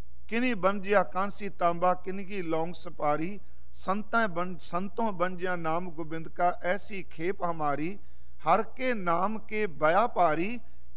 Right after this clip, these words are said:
ਹੀਰਾ ਹਾਥ ਚੜਿਓ ਨਿਰਮੋਲਕ, ਛੂਟ ਗਈ ਸੰਸਾਰੀ।" ਉਹਨਾਂ ਨੇ ਇੱਕ ਬਚਨ ਕੀਤਾ, ਕਹਿੰਦੇ, "ਮਨ ਕਰ ਬੈਲ,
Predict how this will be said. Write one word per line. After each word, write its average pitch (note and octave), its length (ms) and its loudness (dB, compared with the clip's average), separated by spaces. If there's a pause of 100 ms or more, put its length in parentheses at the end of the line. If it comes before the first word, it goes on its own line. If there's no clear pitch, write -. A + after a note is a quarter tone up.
(100)
ਹੀਰਾ D#3+ 340 4
ਹਾਥ D3 380 0
ਚੜਿਓ E3+ 320 0
ਨਿਰਮੋਲਕ, C#3+ 720 0
ਛੂਟ F3 400 -2
ਗਈ E3 400 0 (540)
ਸੰਸਾਰੀ।" C#3 680 -2 (1600)
ਉਹਨਾਂ B3 240 2
ਨੇ A#3+ 80 0
ਇੱਕ - 160 -2 (280)
ਬਚਨ F#3+ 320 0
ਕੀਤਾ, C#3+ 340 -2
ਕਹਿੰਦੇ, A3 300 0
"ਮਨ F3+ 380 2
ਕਰ A3 260 0
ਬੈਲ, E3+ 500 4